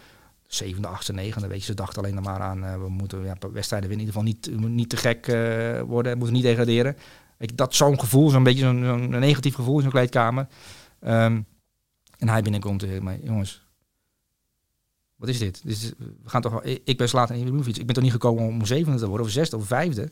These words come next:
of vierde, of derde. We gaan toch gewoon kampioen worden met z'n allen.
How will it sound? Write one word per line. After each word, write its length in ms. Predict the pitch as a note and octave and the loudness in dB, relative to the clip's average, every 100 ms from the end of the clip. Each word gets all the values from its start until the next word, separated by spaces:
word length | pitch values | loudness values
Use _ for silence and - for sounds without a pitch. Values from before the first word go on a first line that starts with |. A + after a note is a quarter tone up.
| - - | -12 -10
of 120 | G#2+ | -6
vierde, 420 | - D#3 D#3+ A2 - - _ | 0 0 2 0 -6 -16 _
of 140 | G#2+ | -6
derde. 320 | F#2 C#3 D#3 D#3 - - _ _ _ | 2 4 4 0 -6 -14 _ _ _
We 60 | _ | _
gaan 100 | C3+ | -4
toch 100 | - | -4
gewoon 160 | B2 A#2 | -4 0
kampioen 400 | A#2+ G#2+ C#3+ E3+ | 0 2 0 0
worden 180 | G#2 | 0
met 100 | F#2 | -2
z'n 80 | - | -4
allen. 240 | E2 G2 | -6 -8